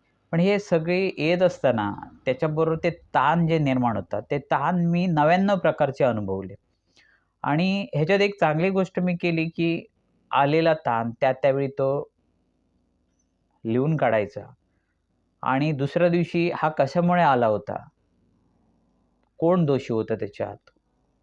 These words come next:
आपला त्याच्यात काय प्रॉब्लेम होता, आपलंही काहीतरी चुकत असतं, ह्यात काय चुकतंय, कोणाचं काय चुकतंय, हे सगळं, म्हणजे त्याच्यावर सोल्युशन काय, आलेला स्ट्रेस, त्याच्यावर सोल्युशन काय,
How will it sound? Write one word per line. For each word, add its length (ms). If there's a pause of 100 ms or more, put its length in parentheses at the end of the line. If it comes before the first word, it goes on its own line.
(220)
आपला 300
त्याच्यात 300
काय 120
प्रॉब्लेम 360
होता, 500
आपलंही 420
काहीतरी 300
चुकत 320
असतं, 280 (580)
ह्यात 200 (640)
काय 200
चुकतंय, 500
कोणाचं 420
काय 240
चुकतंय, 360
हे 140
सगळं, 520
म्हणजे 260
त्याच्यावर 280
सोल्युशन 520
काय, 120
आलेला 400
स्ट्रेस, 320
त्याच्यावर 260
सोल्युशन 560
काय, 200